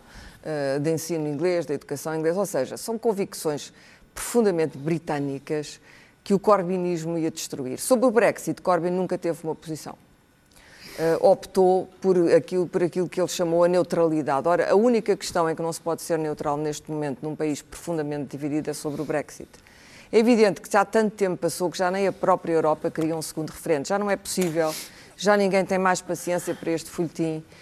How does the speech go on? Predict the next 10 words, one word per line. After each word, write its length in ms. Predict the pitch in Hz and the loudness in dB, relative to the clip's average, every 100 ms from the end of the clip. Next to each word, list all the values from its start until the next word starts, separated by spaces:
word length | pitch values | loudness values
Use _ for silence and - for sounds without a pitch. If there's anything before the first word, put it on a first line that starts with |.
| - - | -18 -8
E, 80 | 196 | -2
portanto, 420 | 226 226 269 277 - | -2 2 2 0 -2
eh, 760 | - 131 131 92 71 82 65 53 | 0 0 0 -4 -6 -8 -4 2
a 40 | |
mensagem 800 | 214 226 214 254 220 185 185 170 | 4 4 4 6 4 4 0 -2
de 80 | 160 | -2
Boris 320 | 151 196 185 | 4 4 4
Johnson 400 | - 208 196 202 | 2 2 2 0
estava 340 | 196 - 208 214 | -4 0 2 2
certa. 500 | - 220 180 185 | 4 4 4 -2